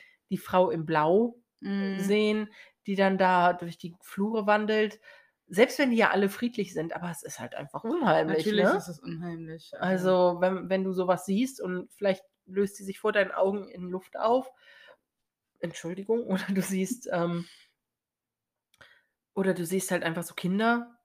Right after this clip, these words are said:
Speaker 1: oder so
Speaker 2: Ja.
Speaker 1: Schatten von Kindern und hörst dazu so ganz leises Lachen oder
Speaker 2: Mm,
Speaker 1: Kichern.
Speaker 2: das, ja, das ist unheimlich.
Speaker 1: Ah, ich find das, das ist schon creepy.
Speaker 2: Ja. Aber Costa Rica steht ja auch noch mit auf meiner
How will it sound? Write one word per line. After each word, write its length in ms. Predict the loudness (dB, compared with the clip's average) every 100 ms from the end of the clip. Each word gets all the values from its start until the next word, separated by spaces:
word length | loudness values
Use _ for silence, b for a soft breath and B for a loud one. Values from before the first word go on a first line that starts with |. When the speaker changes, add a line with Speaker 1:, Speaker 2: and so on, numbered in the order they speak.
| _ _ B B 0
Speaker 1:
oder 180 | 4
so 80 | 6
Speaker 2:
Ja. 40 | 6
Speaker 1:
Schatten 520 | 6 6 4 2 0
von 220 | 2 0
Kindern 440 | 0 0 2 2
und 360 | 0 -10 -16 -2
hörst 180 | -2 0
dazu 260 | -4 -2
so 120 | -4 0
ganz 260 | 0 2
leises 380 | 2 2 -2 -2
Lachen 500 | 0 0 -4 -2 0
oder 260 | 2 6 6
Speaker 2:
Mm, 400 | 4 4 2 -2
Speaker 1:
Kichern. 440 | -2 0 6 6 6
Speaker 2:
das, 60 | 2
ja, 180 | -4
das 200 | -8 -10
ist 140 | -12 -12
unheimlich. 380 | -10 -10 -10 -4
Speaker 1:
Ah, 200 | -4 -4
ich 80 | -6
find 200 | -10 -10
das, 360 | -12 -14 -20 _ _ _ _ _
das 260 | -2 -2
ist 140 | -4 -4
schon 180 | -4 -4
creepy. 600 | -6 -6 -8 -12 -12 -14 _ -6
Speaker 2:
Ja. 280 | -4 -4 -10 _ b b b b _ _ _ _ _ _ _ -6
Aber 160 | -2
Costa 240 | -2 -4 -6
Rica 220 | -6 -6
steht 220 | -8 -8
ja 120 | -8
auch 40 | -8
noch 180 | -10
mit 160 | -12 -14
auf 140 | -14
meiner 380 | -12 -10 -10 -12